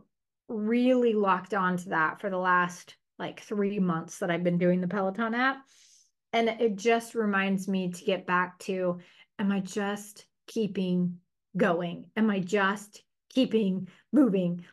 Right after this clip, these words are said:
Like, just don't stop. And so, 'cause remember, consistency compounds. And so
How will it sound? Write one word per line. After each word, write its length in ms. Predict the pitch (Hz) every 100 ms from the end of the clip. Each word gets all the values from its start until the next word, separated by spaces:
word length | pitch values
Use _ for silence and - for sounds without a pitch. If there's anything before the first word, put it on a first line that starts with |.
| -
Like, 180 | 202 175
just 580 | 226 208 208 - - - -
don't 400 | 190 208 196 190 - -
stop. 560 | - - 208 156 - - -
And 160 | 208 202
so, 460 | 220 214 208 202 - - -
'cause 160 | - 226
remember, 640 | 254 370 339 254 330 - _ _ -
consistency 920 | 247 247 302 294 247 - 233 226 - _
compounds. 760 | - 226 226 233 175 175 - - _ _ _ _ _ _ _ 226
And 160 | 233
so 480 | - 247 240 233